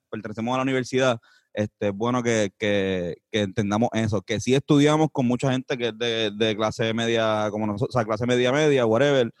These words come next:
clase trabajadora, y gente pobre, pero son minoría. O sea, tampoco nos vivamos la película de que somos una, y, y, eh, me gusta aclararlo porque, porque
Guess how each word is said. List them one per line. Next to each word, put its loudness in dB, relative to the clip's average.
clase -2
trabajadora, 6
y -6
gente -2
pobre, 4
pero 2
son 2
minoría. 0
O -20
sea, -2
tampoco 2
nos 4
vivamos 4
la 4
película 2
de 2
que 0
somos 0
una, 0
y, -4
y, -2
eh, -4
me -4
gusta 0
aclararlo 4
porque, -2
porque -4